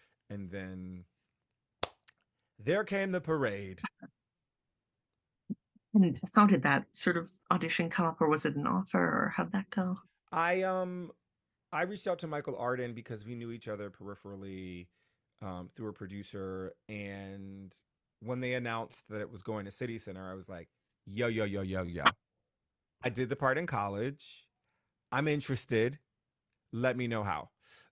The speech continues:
Speaker 1: Um, got the audition tape, had it sung in months, you know, um, put the tape together, and then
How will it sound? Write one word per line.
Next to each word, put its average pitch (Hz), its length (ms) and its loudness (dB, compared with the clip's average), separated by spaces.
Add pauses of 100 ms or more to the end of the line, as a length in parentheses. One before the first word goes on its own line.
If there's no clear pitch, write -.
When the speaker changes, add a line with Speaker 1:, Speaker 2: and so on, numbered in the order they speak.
(100)
Speaker 1:
Um, 110 560 -2
got 127 240 -2
the 143 120 -2
audition 123 520 -4
tape, 101 420 -6
had 131 260 0
it 113 140 -6
sung 113 360 -4
in 90 200 -12
months, 101 720 -4 (140)
you 117 120 -2
know, 98 300 -6 (460)
um, 107 540 -2 (800)
put 147 180 -6
the 139 60 -8
tape 131 260 -6
together, 117 760 -2 (1300)
and 131 200 0
then 120 460 -4